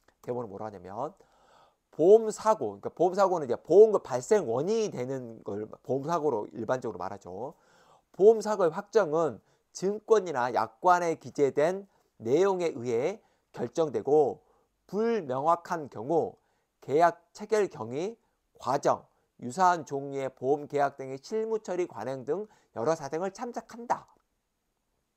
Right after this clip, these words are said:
이 원칙은 더 중요합니다. 원칙은 증권 약관 기재 내용에 따라 하는 거예요. 그게 불명확한 경우에 이렇게 한다는 거고 불명하지 않으면, 불명확하지 않으면 이 증권 약관에 따-, 따른다는 거죠.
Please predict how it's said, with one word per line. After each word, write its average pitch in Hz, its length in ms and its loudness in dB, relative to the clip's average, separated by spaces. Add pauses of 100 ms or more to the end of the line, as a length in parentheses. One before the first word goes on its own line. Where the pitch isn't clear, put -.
(1800)
이 156 100 -4
원칙은 180 640 -2
더 143 180 -2
중요합니다. 120 580 -6
원칙은 185 640 -2
증권 208 420 -4
약관 165 380 0
기재 214 240 0
내용에 202 280 8
따라 190 200 4
하는 190 140 -6
거예요. 104 300 -6 (560)
그게 156 280 2
불명확한 185 640 2
경우에 156 240 -2
이렇게 139 240 -2
한다는 185 340 -2
거고 113 520 -6 (240)
불명하지 185 560 0
않으면, 139 580 -2
불명확하지 175 640 -6
않으면 156 480 0 (480)
이 - 60 -20
증권 160 320 -6
약관에 160 400 -2 (120)
따-, 120 280 -4 (260)
따른다는 139 380 -6
거죠. 101 440 -14